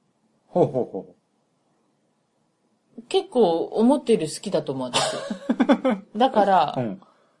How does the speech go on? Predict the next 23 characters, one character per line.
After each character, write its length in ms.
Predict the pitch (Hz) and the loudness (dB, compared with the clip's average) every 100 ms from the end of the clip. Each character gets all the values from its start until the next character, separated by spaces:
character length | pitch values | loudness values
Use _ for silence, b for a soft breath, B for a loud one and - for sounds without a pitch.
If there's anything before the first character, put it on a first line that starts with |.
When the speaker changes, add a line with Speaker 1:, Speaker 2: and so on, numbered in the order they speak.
| _ _ _ _ | _ _ _ _
Speaker 2:
な 160 | 220 202 | -2 -2
ん 20 | |
か 60 | |
こ 100 | 160 143 | -4 -8
う 40 | |
好 20 | |
き。 300 | 147 - - | -16 -16 -6
Speaker 1:
あ、 100 | 151 | -2
よ 100 | 147 | -2
か 100 | 185 | 0
っ 120 | 127 - | -4 -4
た 80 | |
な。 60 | 214 | -8
Speaker 2:
い 120 | 208 | -6
い 40 | - | -4
わ、 380 | 139 131 135 - | -4 -4 -6 -10
こ 100 | 160 | -12
の 160 | - 131 | -12 -12
絵。 200 | - - - | -14 -18 -14
Speaker 1:
ア 80 | |
コ 120 | 190 151 | -8 -6
さ 120 | 110 | -4
ん、 260 | 92 95 | -8 -12